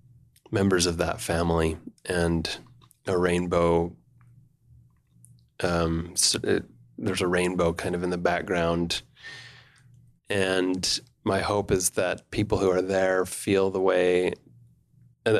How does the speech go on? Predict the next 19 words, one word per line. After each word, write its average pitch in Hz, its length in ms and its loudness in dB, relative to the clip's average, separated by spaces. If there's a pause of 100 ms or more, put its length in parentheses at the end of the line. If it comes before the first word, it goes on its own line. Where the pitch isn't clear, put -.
that 101 100 2
the 98 80 4
painting 95 400 2
adds 90 360 0
to - 80 -2
that 85 220 0
feeling, 85 420 0
that 87 180 0
they 90 380 2 (360)
understand 92 640 0
that, 87 120 2 (400)
that - 500 -2 (280)
there 92 340 0 (520)
are 92 300 2
loved 98 360 2
ones 92 360 2
who 92 400 2 (3250)
will 95 540 0 (680)
remain 92 800 2